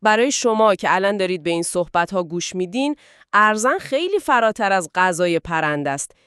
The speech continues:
این یه بنای یادبود از مقاومت انسانه. مردمی که با دست خالی، فقط با یه خاک خشک و یه مشت ارزن، تو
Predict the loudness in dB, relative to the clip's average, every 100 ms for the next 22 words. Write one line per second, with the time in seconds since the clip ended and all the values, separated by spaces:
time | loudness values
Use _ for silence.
0 | _ -4 -2 0 0 2 2 4 2 0
1 | -2 0 0 0 -2 -8 -2 -2 0 -2
2 | 0 0 2 0 0 -2 -2 -2 -6 -6
3 | -6 -8 _ _ -10 2 2 4 2 0
4 | -4 -2 0 0 0 0 -2 -4 -6 -2
5 | -4 -2 -6 -8 -12 _ -4 -2 0 0
6 | 0 -2 -4 -4 -6 -6 -12 -8 -6 -4
7 | -6 -12 _ -8 -6 -2 -2 -2 -4 -8
8 | -4 -4 -2 0 0 -2 -8 -20 _ -14